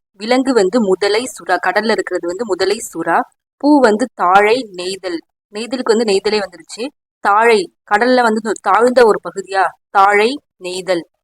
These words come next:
மரம் வந்து புன்னை, ஞாழல். பறவை வந்து கடற்காகம், கடல் வந்திருக்கு. ஊர் வந்து பட்டினம் பாக்கம், மீனம்பாக்கம், காவிரி பூம்பட்டினம், இதெல்லாம் பாத்தீங்க அப்படின்னா கடலோர பகுதிகள்.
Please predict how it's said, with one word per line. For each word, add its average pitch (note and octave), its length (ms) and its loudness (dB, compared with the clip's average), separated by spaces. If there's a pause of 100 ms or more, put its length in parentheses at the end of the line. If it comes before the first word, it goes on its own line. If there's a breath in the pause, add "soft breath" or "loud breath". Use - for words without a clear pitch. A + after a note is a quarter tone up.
(200)
மரம் A3+ 340 2
வந்து A3+ 300 2
புன்னை, A3+ 400 -4
ஞாழல். F#3 540 2 (920)
பறவை A#3+ 320 4
வந்து A#3 340 4
கடற்காகம், G3 560 -2
கடல் G3+ 300 0
வந்திருக்கு. F#3+ 500 0 (380)
ஊர் C4+ 260 4
வந்து A#3+ 260 4
பட்டினம் B3 520 -2
பாக்கம், F#3 440 -2 (360)
மீனம்பாக்கம், A3+ 680 0
காவிரி G#3 360 2
பூம்பட்டினம், G3 560 -2
இதெல்லாம் F#3+ 300 -2
பாத்தீங்க G3 260 -4
அப்படின்னா F#3 260 -4
கடலோர G3+ 420 4
பகுதிகள். E3+ 440 -6